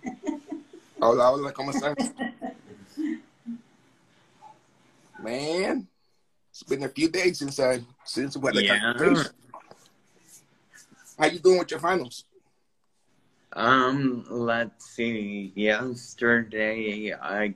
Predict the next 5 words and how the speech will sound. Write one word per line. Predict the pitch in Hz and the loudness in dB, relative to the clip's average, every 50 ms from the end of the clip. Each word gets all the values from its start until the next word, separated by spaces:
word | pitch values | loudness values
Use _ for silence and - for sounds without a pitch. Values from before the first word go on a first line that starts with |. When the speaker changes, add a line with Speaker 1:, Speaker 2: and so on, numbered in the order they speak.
| _ - | _ -4
Speaker 2:
got | 110 110 107 98 92 87 - - - _ _ _ _ _ _ _ _ _ _ _ - - - - - - - _ _ _ _ _ _ - | -2 0 0 0 -2 -6 -12 -20 -20 _ _ _ _ _ _ _ _ _ _ _ -16 -14 -14 -14 -16 -18 -20 _ _ _ _ _ _ -4
two | - 160 160 165 170 170 175 175 170 160 151 139 107 87 | 2 4 4 4 4 2 -2 -2 -4 -6 -6 -6 -6 -2
of | 104 117 120 113 101 _ _ _ | 0 0 0 0 -2 _ _ _
the | - 113 110 110 107 107 107 110 107 101 95 - _ _ _ | -2 -2 0 0 -2 -2 -4 -4 -4 -6 -8 -14 _ _ _
five | - 123 117 113 113 117 123 123 120 117 | -2 0 0 0 0 -2 -4 -4 -6 -10